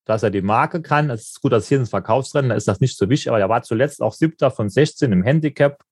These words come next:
geht jetzt auf kürzere Distanz, das sollte ihm entgegenkommen. Und, äh, die Hauptgegner sind Smoking Bianco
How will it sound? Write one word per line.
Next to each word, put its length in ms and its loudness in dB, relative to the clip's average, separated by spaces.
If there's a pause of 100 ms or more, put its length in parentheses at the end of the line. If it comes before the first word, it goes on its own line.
geht 200 2
jetzt 140 0
auf 200 -4
kürzere 400 0
Distanz, 560 -2
das 160 -2
sollte 260 2
ihm 100 -8
entgegenkommen. 800 0 (520)
Und, 380 0
äh, 140 0
die 160 -2
Hauptgegner 640 0
sind 200 0
Smoking 500 2
Bianco 680 2